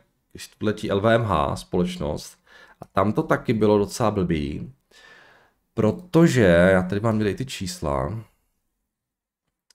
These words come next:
a doufám, nemám, nevadí, já to najdu, L V M H, vteřinku,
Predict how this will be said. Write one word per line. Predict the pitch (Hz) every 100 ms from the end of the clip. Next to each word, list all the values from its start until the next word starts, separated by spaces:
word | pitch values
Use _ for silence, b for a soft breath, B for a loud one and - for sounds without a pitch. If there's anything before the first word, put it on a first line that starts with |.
| _ _ _
a | 80 78
doufám, | 76 71 - 73 69 71 87 120 - _ _ _ _ _ _ _ _ _ _ _ _
nemám, | 80 78 69 76 87
nevadí, | 76 82 87
já | 95
to | 87
najdu, | 73 73 76 87
L | -
V | - 82
M | 85
H, | 90 85 101 - _ _ _ _ _ _ _ _ _ _ _ _ _ _ _ _ _ _ _
vteřinku, | - 80 78 80 - 76 85 104